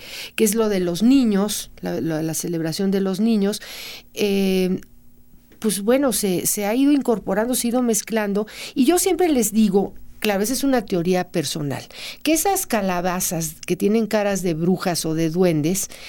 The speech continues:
posiblemente hayan salido de aquí para allá,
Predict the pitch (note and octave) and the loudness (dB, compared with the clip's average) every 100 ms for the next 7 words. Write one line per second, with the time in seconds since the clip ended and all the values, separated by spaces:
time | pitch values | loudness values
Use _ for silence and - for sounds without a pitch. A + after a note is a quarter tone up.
0 | - - - - _ - - - A3+ G#3 | -16 -14 -16 -18 _ -20 -8 0 0 2
1 | C#4+ E4+ G4 D#4 A#3 G3 A3 - - - | 0 2 4 4 4 2 0 -2 -4 -4
2 | A3 A#3 D4 D#4 - - - - - - | -2 2 2 2 -2 -14 -16 -18 -20 -20
3 | - - G#3 G#3 B3+ D4 A3+ G3 G3 B3 | -8 -4 -2 2 4 4 2 0 -2 0
4 | D4 A#3 G3 B3+ B3 | 0 0 2 0 0